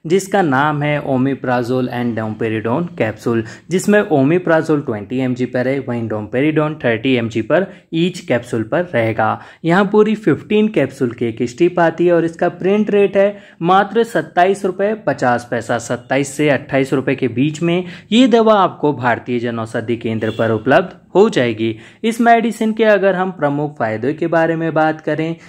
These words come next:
तो यहाँ जो कैप्सूल है पेट से जुड़ी समस्याओं में, कई प्रकार की समस्याओं में दी जाती है, जैसे इंडाइजेशन या अपच जैसी परेशानी में इसका उपयोग होता है। इसके अलावा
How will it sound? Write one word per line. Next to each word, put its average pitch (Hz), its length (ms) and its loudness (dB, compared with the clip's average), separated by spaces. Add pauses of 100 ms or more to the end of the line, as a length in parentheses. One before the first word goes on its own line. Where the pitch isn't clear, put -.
(140)
तो 156 60 0
यहाँ 131 320 2
जो 123 140 -2
कैप्सूल 123 540 0
है 156 180 0
पेट 147 260 0
से 147 180 -2
जुड़ी 135 260 0
समस्याओं 117 600 -4
में, 147 260 -4
कई 214 200 2
प्रकार 139 380 0
की 113 140 -6
समस्याओं 113 540 -8
में 135 260 -8
दी 120 200 -6
जाती 113 400 0
है, 113 160 -2 (300)
जैसे 196 560 4 (300)
इंडाइजेशन 147 800 -2
या 170 200 2
अपच 175 380 -2
जैसी 127 380 -2
परेशानी 113 580 -4
में 120 140 -2
इसका 113 300 -6
उपयोग 143 380 -2
होता 113 340 -2
है। 113 180 -2 (220)
इसके - 280 -2
अलावा 113 380 2